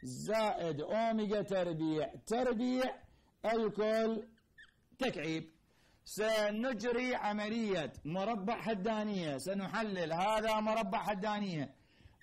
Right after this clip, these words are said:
أربعة أوميجا تربيع، مربع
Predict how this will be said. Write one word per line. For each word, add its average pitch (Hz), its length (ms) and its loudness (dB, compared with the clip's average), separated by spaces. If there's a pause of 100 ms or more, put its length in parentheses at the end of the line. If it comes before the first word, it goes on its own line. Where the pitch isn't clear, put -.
(140)
أربعة 190 800 0 (140)
أوميجا 226 400 2
تربيع، 214 440 0 (300)
مربع 190 340 0